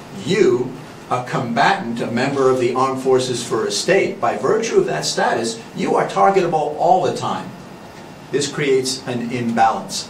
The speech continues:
Remember, the laws of war want equality of the parties to the conflict. They want reciprocity. In order to solve that conundrum,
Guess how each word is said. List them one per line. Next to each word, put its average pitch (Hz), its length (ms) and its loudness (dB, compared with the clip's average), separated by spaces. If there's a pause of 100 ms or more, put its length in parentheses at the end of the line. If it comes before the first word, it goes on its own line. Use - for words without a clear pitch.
(140)
Remember, 113 540 -2
the - 120 -8
laws 120 480 0
of 113 240 -4
war 117 380 2 (180)
want 131 540 -2 (520)
equality 127 680 2
of 117 140 -6
the - 80 -8
parties 113 440 -2
to - 60 -6
the 98 100 -6
conflict. 131 600 -4
They 104 140 -4
want 117 320 -2
reciprocity. 120 840 -2 (540)
In 123 140 0
order 143 260 0
to 131 120 -4
solve 170 460 4
that 143 240 0
conundrum, 127 800 -2